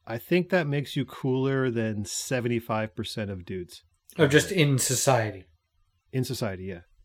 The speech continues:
Speaker 2: Like, the oatmeal guy's got nothing on you?
Speaker 1: No, I think you got him. I think you got him as far as coolness goes.
Speaker 2: <laughs> So if you're in an action movie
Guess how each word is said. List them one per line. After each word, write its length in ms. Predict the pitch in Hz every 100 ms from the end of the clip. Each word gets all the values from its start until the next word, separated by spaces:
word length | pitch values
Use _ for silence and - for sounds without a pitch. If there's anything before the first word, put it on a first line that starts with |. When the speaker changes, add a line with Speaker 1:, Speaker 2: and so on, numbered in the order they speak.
| _
Speaker 2:
Like, 260 | 139 127 -
the 180 | 143 175
oatmeal 500 | 160 175 175 147 135
guy's 360 | 139 139 127
got 200 | - 131 127
nothing 280 | 131 -
on 200 | 139 139
you? 160 | 143 156 _ _ _ _ - _ _ _ _ _
Speaker 1:
No, 280 | 123 131 127
I 100 | 117
think 180 | 107 123
you 80 | 123
got 220 | 120 107
him. 200 | 98 90 - _ 107
I 60 |
think 160 | - 104
you 60 |
got 160 | 104 98
him 100 | 92
as 180 | 90 -
far 140 | 104
as 100 | 90
coolness 400 | - 104 98 95
goes. 360 | - 82 - - _ _ _ _ _
Speaker 2:
<laughs> 20 | - - - - - _ _ _ - - -
So 220 | - 165
if 80 | 147
you're 180 | 170
in 80 | 165
an 100 | 160
action 680 | 143 139 175 - - 147 117
movie 400 | 143 127 110